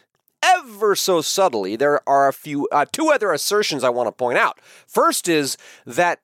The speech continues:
the Biden team is firmly in control,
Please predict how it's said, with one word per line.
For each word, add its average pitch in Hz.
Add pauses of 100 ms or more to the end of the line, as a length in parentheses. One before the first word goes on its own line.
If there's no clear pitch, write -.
(120)
the 143
Biden 202
team 135 (500)
is 151
firmly 185
in 147
control, 131